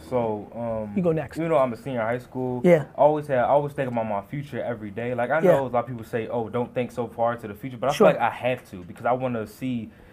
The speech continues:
Speaker 1: what myself is like five to ten years from now. Like, my biggest
Speaker 2: Being, being
Speaker 1: problem
Speaker 2: thought,
Speaker 1: is
Speaker 2: real quick, being
Speaker 1: uh,
Speaker 2: thoughtful about the future is amazing, but not letting it cripple you is the key.
Speaker 1: Yeah, 'cause my problem, I would think so further in the future, I would start worrying about stuff. It's
Speaker 2: Yeah.
Speaker 1: stuff that I wanna accomplish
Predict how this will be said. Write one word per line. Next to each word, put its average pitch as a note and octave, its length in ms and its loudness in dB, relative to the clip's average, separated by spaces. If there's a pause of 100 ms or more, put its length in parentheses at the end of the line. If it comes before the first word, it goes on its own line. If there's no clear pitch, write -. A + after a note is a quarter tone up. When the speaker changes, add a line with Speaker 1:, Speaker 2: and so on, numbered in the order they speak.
(160)
Speaker 1:
what A2 100 -8
myself B2 500 0
is G#2+ 200 -8
like G2+ 260 0
five A2+ 360 0
to G2+ 120 -16
ten A2+ 180 -6
years A2+ 180 -6
from G#2+ 140 -8
now. G#2+ 100 -2
Like, G#2 140 -2
my A#2+ 140 0
biggest C3 80 -2
Speaker 2:
Being, C#4 180 6
being - 60 -6
Speaker 1:
problem C4+ 320 4
Speaker 2:
thought, G#3 220 4
Speaker 1:
is G#3 60 -2
Speaker 2:
real A3 100 8
quick, B3 280 4
being C#4+ 200 6
Speaker 1:
uh, - 40 -2
Speaker 2:
thoughtful G#3+ 340 6
about G3 180 4
the D#3 60 0
future G3+ 260 2
is D3+ 80 4
amazing, F3+ 560 6 (500)
but F#3+ 200 4
not G3 320 4
letting F#3 240 6
it D3+ 120 -2
cripple E3+ 460 4
you D3 140 4
is C3 100 0
the D3 80 -2
key. C#3 320 0 (280)
Speaker 1:
Yeah, G#2+ 260 -6 (160)
'cause C3 160 -8
my C#3 160 2
problem, C3 420 0
I C3+ 60 4
would B2+ 120 0
think C3 140 -4
so B2 100 -8
further A#2+ 280 -4
in G#2+ 60 -6
the G#2 40 -10
future, D3 240 -4
I G#2+ 80 2
would B2+ 100 2
start G2+ 320 0
worrying B2+ 300 0
about F#2 260 -2
stuff. E2 320 -8
It's E3 80 2
Speaker 2:
Yeah. E3+ 100 6
Speaker 1:
stuff D3 100 2
that C3 140 2
I B2+ 80 4
wanna B2+ 220 0
accomplish G#2+ 540 -6